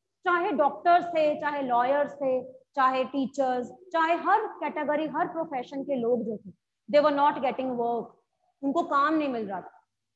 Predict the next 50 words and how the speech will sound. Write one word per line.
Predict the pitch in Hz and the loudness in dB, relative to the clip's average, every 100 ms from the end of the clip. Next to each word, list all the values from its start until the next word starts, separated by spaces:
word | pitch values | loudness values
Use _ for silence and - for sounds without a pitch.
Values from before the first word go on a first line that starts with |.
| _ _ _ - | _ _ _ 0
और | 294 | 2
एक | 339 | 2
ऐसी | - 277 285 415 | 0 -2 0 -2
condition | 403 330 330 320 320 247 | 0 0 -2 -4 -2 2
आई | 262 277 | 2 0
जब | 214 285 | 0 -2
काम | 277 269 294 311 | 2 2 2 0
के | 320 | -2
लिए | 302 330 | 0 0
लोग | 311 330 | 0 0
labor | 285 285 339 349 | 4 4 6 4
करने | 359 339 | 2 0
को | 349 | 0
भी | 339 | -4
तैयार | 349 320 285 | -2 0 2
हो | 262 | 2
जाते | 240 220 - | -2 -6 -10
हैं, | 180 _ _ _ _ _ _ - | -20 _ _ _ _ _ _ -4
क्योंकि | 285 302 | 0 4
already | 277 285 311 | 4 6 4
उनके | 330 320 | 2 0
पास | 330 320 294 | 0 -2 -2
money | 269 311 | -2 -2
नहीं | 330 330 | -2 -2
थी। | 359 370 - _ _ - | -4 -6 -10 _ _ 0
और | 311 | 0
हर | 302 330 392 | 4 2 2
तरह | 392 349 | 0 -2
के | 339 | 0
लोग, | 320 277 277 208 - | 4 4 4 0 -6
चाहे | 277 269 | 0 0
वो | 294 | 2
हायर | 254 226 285 | 2 2 2
एजुकेटेड | 277 269 277 226 285 | 2 0 -4 -4 -2
लोग | 254 226 | 0 -2
भी | 226 | -4
थे, | 208 269 311 - _ _ 277 | -2 0 0 -4 _ _ 0
they | 269 | 2
were | 294 285 | 0 -2
compelled | 262 277 294 302 | -2 2 2 2
to | 302 | -2
do | 269 | -2
labor | 285 247 208 233 | 0 0 0 -4
work, | 196 196 - _ 254 | -6 -10 -14 _ -4
उनको | 262 | 0
labor | 285 277 247 294 | 4 4 4 2
work | 247 254 - | 2 -2 -2
भी | 254 277 | -6 -6
करना | 240 208 208 | -6 -6 -10
पड़ा, | 190 | -12